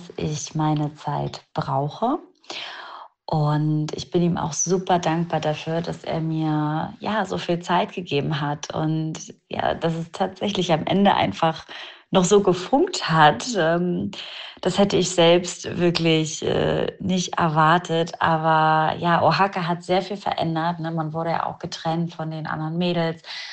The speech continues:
Man war sehr viel alleine, man hat sehr viel nachgedacht. Und ja, auch immer mehr über die Zukunft nachgedacht und immer mehr über die Zukunft gesprochen. Und als dann der erste Kuss kam, ja, dann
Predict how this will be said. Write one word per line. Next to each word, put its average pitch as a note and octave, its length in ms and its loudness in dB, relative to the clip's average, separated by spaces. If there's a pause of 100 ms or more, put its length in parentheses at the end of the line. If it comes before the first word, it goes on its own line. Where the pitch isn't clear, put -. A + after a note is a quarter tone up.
(160)
Man E3+ 200 0
war F3 120 4
sehr F3 140 0
viel F#3 220 -2
alleine, F3+ 420 2
man F3+ 180 0
hat F3+ 120 -2
sehr F#3 140 -2
viel G3+ 160 -2
nachgedacht. F3+ 840 0 (800)
Und E3 420 2
ja, F3+ 180 4
auch - 120 0
immer G#3+ 200 4
mehr G#3 200 4
über G#3 140 2
die G3+ 140 -2
Zukunft - 560 -6
nachgedacht D3+ 580 0
und - 60 -4
immer G3 180 0
mehr F#3 180 2
über F3+ 120 0
die F3+ 120 -4
Zukunft B3+ 380 -8
gesprochen. F3 680 -4 (460)
Und F3+ 280 2
als F3+ 260 0
dann F3+ 160 0
der E3+ 120 2
erste F3 280 0
Kuss G#3+ 340 -4
kam, D#3 680 -2 (680)
ja, A3 240 6
dann D#3+ 520 -2